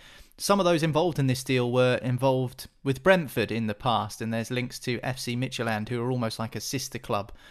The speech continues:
uh, of Brentford. And Brentford have been applauded for their business model, Joel. It seems as if Southampton can get back to that top recruitment that they had before, like you mentioned,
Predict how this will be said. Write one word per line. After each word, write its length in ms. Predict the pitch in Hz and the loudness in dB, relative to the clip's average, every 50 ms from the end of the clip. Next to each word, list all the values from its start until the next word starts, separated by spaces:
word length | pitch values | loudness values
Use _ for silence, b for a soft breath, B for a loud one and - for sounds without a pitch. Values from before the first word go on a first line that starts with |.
| B B B B B B B - | B B B B B B B -4
uh, 120 | 117 107 - | -4 -2 -2
of 500 | 104 110 - - 117 120 117 - - _ | -4 -6 -6 -4 -6 -6 -6 -6 -6 _
Brentford. 580 | - 135 127 131 131 131 - - - - - B B B B B B B | 2 2 2 2 -2 -4 -8 -8 -8 -8 -10 B B B B B B B
And 160 | - 156 151 | -2 -2 2
Brentford 300 | 131 202 220 190 - 185 | 2 2 2 2 0 -2
have 100 | 175 151 | -4 0
been 160 | - 180 165 151 | 0 2 2 2
applauded 420 | - - 202 185 170 147 143 135 | 0 2 2 4 4 4 2 0
for 120 | - 151 | 0 -2
their 180 | 147 160 160 147 | 0 2 0 0
business 480 | 131 - 143 123 - 131 127 120 - 139 | 0 0 -2 -2 0 -2 -4 -4 -2 -2
model, 420 | 131 120 117 113 113 113 110 113 135 - _ | -2 0 0 -2 -4 -4 -8 -10 -16 -14 _
Joel. 480 | - 151 135 113 110 117 120 127 - b b b b b b b b b b b _ _ _ | 2 4 4 4 4 2 -2 -6 -8 b b b b b b b b b b b _ _ _
It 180 | 180 180 180 - | 0 2 2 0
seems 680 | - - 220 214 208 196 185 160 - - - - - - _ - | 0 0 0 2 2 2 0 0 0 -2 -4 -4 -8 -12 _ 0
as 180 | 160 160 135 139 | 2 2 4 4
if 400 | 165 151 147 - - - - - _ _ _ _ _ _ _ _ _ _ - _ _ - | 2 2 0 -2 -8 -12 -14 -16 _ _ _ _ _ _ _ _ _ _ -20 _ _ -10
Southampton 600 | - - - 175 151 139 147 170 156 139 - 151 | -6 -2 0 2 2 2 2 2 0 2 -2 -4
can 140 | 127 - 151 | -2 0 0
get 200 | 139 156 160 - | 2 0 0 2
back 200 | - 160 - - - | 2 2 2 2 -2
to 80 | 156 | 0
that 400 | 139 139 135 - - - - _ | 2 2 0 0 -4 -12 -16 _
top 280 | - - 160 - - - | -4 -4 -4 -4 -2 -6
recruitment 440 | 139 131 - 156 151 - - 139 135 | -8 -2 2 2 2 2 0 -4 -4
that 120 | - 135 | -4 -2
they 120 | 135 131 | 0 0
had 200 | 127 143 139 131 | 2 2 0 0
before, 360 | - 127 - - 160 151 135 127 | -2 -8 -4 -2 0 2 2 2
like 240 | 123 123 - - | 2 0 -2 -4
you 80 | 135 127 | -2 0
mentioned, 540 | 135 139 - 220 - - 120 101 98 - | 0 0 0 -2 -4 -6 -6 -6 -8 -12